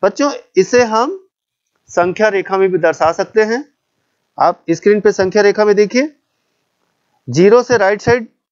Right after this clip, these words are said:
तक dark किया गया है, zero to infinity, ज़ीरो भी dark किया गया है।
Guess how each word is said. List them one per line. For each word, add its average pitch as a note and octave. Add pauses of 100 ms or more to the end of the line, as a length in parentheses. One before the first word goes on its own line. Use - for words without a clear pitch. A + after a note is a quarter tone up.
तक A#3+ (320)
dark E3+
किया F#3
गया F#3+
है, A3+ (360)
zero G3
to B3
infinity, F#3+ (840)
ज़ीरो E3+
भी G#3+
dark G3
किया G#3+
गया G#3+
है। C#4+